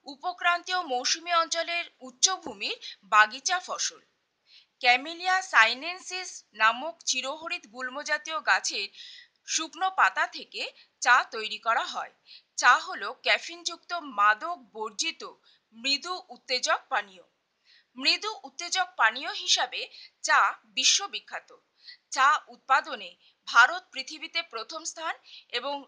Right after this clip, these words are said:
রপ্তানিতে চতুর্থ স্থানের অধিকারী। সস-, সস্তা বলে সমগ্র পৃথিবীর মানুষের কাছে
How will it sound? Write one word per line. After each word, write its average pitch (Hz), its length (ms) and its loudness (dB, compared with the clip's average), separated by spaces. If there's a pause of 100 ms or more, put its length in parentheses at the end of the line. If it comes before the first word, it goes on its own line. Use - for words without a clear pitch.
রপ্তানিতে 247 840 -2 (360)
চতুর্থ - 500 -8
স্থানের 269 580 -2
অধিকারী। 220 480 -14 (920)
সস-, - 400 2 (300)
সস্তা 254 540 2
বলে 233 400 -6 (260)
সমগ্র 339 680 -4
পৃথিবীর 320 480 -6
মানুষের 254 540 0
কাছে - 380 -4